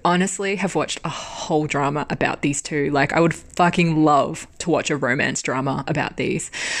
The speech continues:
Um, so, yeah, it's really fun. You just kinda see them together all the time, and you realize how comfortable they are together and how much they, like, she relies on him for everything. Um,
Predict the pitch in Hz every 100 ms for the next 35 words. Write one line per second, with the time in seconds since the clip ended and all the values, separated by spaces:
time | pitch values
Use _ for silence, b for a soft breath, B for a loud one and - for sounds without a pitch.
0 | B - 175 165 156 170 - - - -
1 | 220 208 196 190 185 180 180 - 233 254
2 | - 233 214 311 381 330 - 156 170 175
3 | 165 214 - 294 330 - 156 165 170 -
4 | 156 160 156 131 - 165 156 147 - 143
5 | 127 - - - 156 165 160 190 180 165
6 | 165 - 190 226 156 165 147 131 - -
7 | - 131 131 - 156 147 - - 131 -
8 | 165 - - 170 143 147 160 156 151 147
9 | - 156 139 - 147 139 - - - -
10 | _ - - 160 - 151 - - 185 180
11 | - - _ _ _ - 214 185